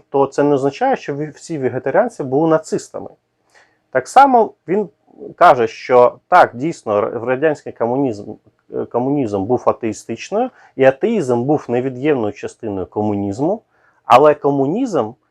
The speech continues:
не є невід'ємною частиною атеїзму. І, відповідно, він пише, що взагалі-то ми тут на Західній Європі, в західному світі атеїсти, ми не можемо взагалі,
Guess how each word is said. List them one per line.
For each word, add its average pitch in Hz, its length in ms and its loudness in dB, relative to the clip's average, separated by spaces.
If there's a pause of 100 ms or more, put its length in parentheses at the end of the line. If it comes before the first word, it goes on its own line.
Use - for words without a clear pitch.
(120)
не 143 180 0
є 220 280 -4
невід'ємною 180 600 0
частиною 151 520 -2
атеїзму. 170 600 -4 (680)
І, 123 60 -10
відповідно, 170 600 -2
він 156 140 2
пише, 147 240 -6
що 123 180 -6
взагалі-то 139 460 2
ми 196 180 2
тут - 220 -6 (300)
на 120 160 0
Західній 127 640 -2
Європі, 156 400 -2
в 127 40 -6
західному 135 480 -4
світі 233 340 -10
атеїсти, 156 480 -6
ми 139 180 0
не 139 160 2
можемо 196 400 0
взагалі, 175 340 0